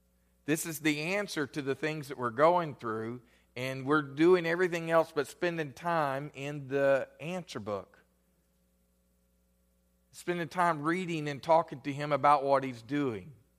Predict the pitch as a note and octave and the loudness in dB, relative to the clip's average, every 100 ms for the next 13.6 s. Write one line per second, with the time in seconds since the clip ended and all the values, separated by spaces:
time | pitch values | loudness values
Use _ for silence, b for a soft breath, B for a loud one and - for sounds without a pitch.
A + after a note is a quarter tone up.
0 | _ _ _ - C#3 C#3+ C3 C3 A2+ A2+ | _ _ _ -6 -6 -6 -8 -8 -8 -4
1 | B2 A#2 F2+ - - _ _ - A#2 C3+ | -2 0 -2 -12 -20 _ _ -14 -4 -2
2 | A#2 - B2+ B2+ A2 G2+ G2 A2 A2 F#2 | -2 -6 -8 -6 -8 -6 -2 0 0 -2
3 | F#2+ - - _ _ _ _ _ _ _ | -8 -20 -20 _ _ _ _ _ _ _
4 | _ _ _ _ C3+ D#3 F3 D3+ - E3+ | _ _ _ _ -10 -6 -6 -8 -6 -6
5 | D3+ - D3+ D3 C#3+ C3+ - - C#3 C#3+ | -6 -4 -2 0 -2 -6 -16 -10 -8 -6
6 | B2+ A2 C#3 A#2+ - - _ _ _ _ | -6 0 2 0 -4 -20 _ _ _ _
7 | _ _ - G3+ A3+ - C3 - C3+ B2 | _ _ -14 -2 -2 -2 -8 -4 -2 -2
8 | A#2 G#2+ B2 C3+ A#2 C#3 C3+ C3 C3 A2+ | -6 -4 -2 -2 -6 -10 -6 -6 -6 -10
9 | - B2 C3+ C#3+ C3+ D#3 D#3 D3+ F3+ F3 | -4 -2 0 -2 -4 -8 -8 -4 -4 -4
10 | C3 A#2 - G#2+ A2+ G#2+ G2 F2 - _ | -8 -10 -10 -8 -6 -6 -10 -14 -18 _
11 | _ _ - C#3 E3+ D#3+ E3 D#3+ D#3 D3+ | _ _ -4 0 0 0 0 2 0 -2
12 | B2 C#3 D3+ C#3+ D3 C#3+ - C3+ C3 - | -2 -2 -2 -2 0 0 -2 -8 -12 -6
13 | - C#3 C3 A#2+ A#2 F#2+ | 2 4 2 -2 -4 -6